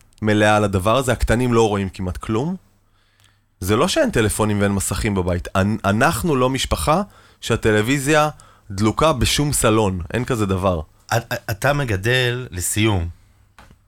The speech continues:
Speaker 2: אה, שלוש פלוס שתיים, נכון?
Speaker 1: כן.
Speaker 2: כשהשלושה הם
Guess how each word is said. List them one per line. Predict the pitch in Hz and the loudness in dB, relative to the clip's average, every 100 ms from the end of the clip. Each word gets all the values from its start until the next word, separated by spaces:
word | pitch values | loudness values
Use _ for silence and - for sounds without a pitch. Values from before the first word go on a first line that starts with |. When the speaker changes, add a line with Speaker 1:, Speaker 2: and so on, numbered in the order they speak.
| - | -10
Speaker 2:
אה, | 82 82 | -8 -8
שלוש | - - 95 117 | -6 -4 -2 -2
פלוס | - - - | -4 -12 -12
שתיים, | - 92 73 67 - _ _ _ _ _ _ _ - | -8 -8 -8 -14 -20 _ _ _ _ _ _ _ -18
נכון? | - 95 90 - _ - | -10 -8 -10 -12 _ -10
Speaker 1:
כן. | 95 90 - - - _ _ _ _ _ _ - | -8 -10 -16 -20 -20 _ _ _ _ _ _ -10
Speaker 2:
כשהשלושה | - 95 82 80 78 95 - 131 | -4 0 0 0 -2 -4 -2 0
הם | 127 117 | 0 -4